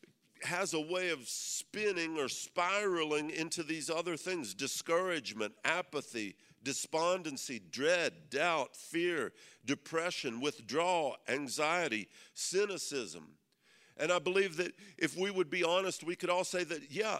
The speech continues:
I, I've felt a certain, uh,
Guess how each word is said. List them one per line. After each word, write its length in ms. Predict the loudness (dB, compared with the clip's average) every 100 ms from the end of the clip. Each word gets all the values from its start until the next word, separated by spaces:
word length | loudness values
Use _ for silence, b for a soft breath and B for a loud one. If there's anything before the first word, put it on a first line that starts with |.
| -4
I, 200 | -4 -4 -4 -4
I've 240 | -2 -2
felt 300 | -4 -2 -2
a 60 | -2
certain, 500 | -4 -4 -4 -10 -16 _ _ -20 -14 -8
uh, 180 | -6